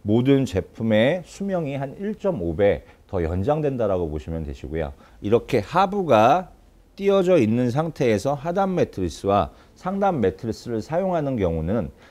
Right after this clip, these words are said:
지금 특급 호텔 같은 경우에는 이런 방식으로 사용을 하고 있거든요.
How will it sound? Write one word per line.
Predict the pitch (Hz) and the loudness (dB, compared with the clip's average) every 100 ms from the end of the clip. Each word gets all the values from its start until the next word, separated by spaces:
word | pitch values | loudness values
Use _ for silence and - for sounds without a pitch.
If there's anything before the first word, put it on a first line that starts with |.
| _ | _
지금 | - 123 135 131 | -4 -2 -2 -4
특급 | - - 240 - | -8 -6 -6 -6
호텔 | - 226 | -2 0
같은 | 208 - 156 | 0 -2 -6
경우에는 | 131 120 104 98 98 107 110 | -4 -2 0 -2 0 -2 -2
이런 | 101 127 180 | 0 2 2
방식으로 | 175 147 120 101 | -2 -2 -4 -4
사용을 | 92 120 107 95 | -4 -4 -4 -6
하고 | 127 110 | -6 -6
있거든요. | - 71 73 95 | -6 -6 -6 -8